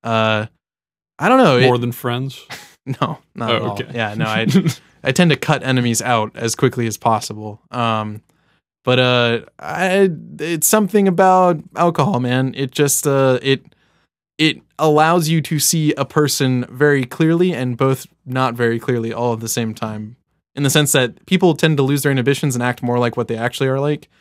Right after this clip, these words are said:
Speaker 1: But at the same time, your judgment level also decreases immensely.
Speaker 2: I would contest the idea that people act more like themselves when they are boozed.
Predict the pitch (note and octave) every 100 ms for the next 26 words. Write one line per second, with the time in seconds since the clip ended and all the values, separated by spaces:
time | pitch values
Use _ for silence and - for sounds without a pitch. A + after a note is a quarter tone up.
0 | _ _ - C#3 C3+ E3+ C#3+ D3 C#3 B2+
1 | A#2+ - _ _ _ _ C3 B2 D3+ B2+
2 | B2 A2+ A2+ A#2 A2 - A2+ A2+ A#2 A2
3 | A2+ A2+ C3 A2 - - B2 _ F3 G#3+
4 | A#3 F#3+ G3+ F#3+ - E3+ D#3+ - D3 C#3
5 | B2+ B2+ B2+ A#2+ B2+ A#2+ A2 G#2+ G#2+ A#2
6 | A2+ A2 G#2+ A2 G#2 - A#2 G#2+ - A2
7 | G#2+ A2 A2 A#2+ A2+ A2 A2 A2+ A2 A2
8 | G#2 _ - _ _ _ _ _ C#3 A#2
9 | B2+ B2 B2+ B2+ - -